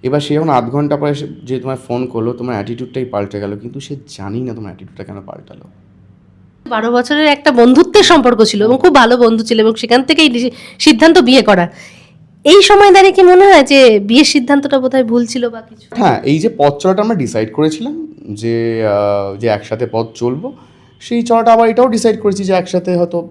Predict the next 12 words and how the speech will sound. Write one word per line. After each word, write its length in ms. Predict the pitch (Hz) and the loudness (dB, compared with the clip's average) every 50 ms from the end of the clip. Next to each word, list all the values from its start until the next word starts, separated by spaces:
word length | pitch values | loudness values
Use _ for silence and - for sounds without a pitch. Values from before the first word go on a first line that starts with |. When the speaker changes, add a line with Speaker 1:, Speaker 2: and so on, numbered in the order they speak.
| - _ | -18 _
Speaker 1:
চলবে 260 | - 185 185 185 160 151 | -6 -4 -2 -2 -2 -4
না, 60 | - | -4
আলাদা 260 | - 170 151 151 160 | -4 -2 0 0 0
আলাদা 220 | 165 160 156 165 | 0 0 -2 -4
করে 180 | 165 165 165 160 | -4 -4 -6 -6
দারুণ 260 | 143 139 143 147 156 | -4 -4 -4 -4 -6
চলবে। 300 | 151 - 123 113 - - - - _ _ _ _ _ - | -6 -8 -12 -16 -16 -18 -20 -20 _ _ _ _ _ -8
ও 360 | - 143 156 170 170 175 185 - - _ _ - 107 | -4 -2 -2 -2 -2 -4 -10 -16 -20 _ _ -16 -8
বোম্বেতে 480 | 110 107 110 113 117 127 123 123 139 131 | -6 -6 -4 -2 -2 -2 -2 -2 -2 -2
এত 180 | 107 101 - | -2 -2 -4
বছর 300 | 107 104 101 98 - 107 | -6 -8 -8 -8 -8 -10
ধরে 440 | 107 104 107 110 104 110 110 107 - | -12 -10 -8 -8 -6 -6 -6 -6 -8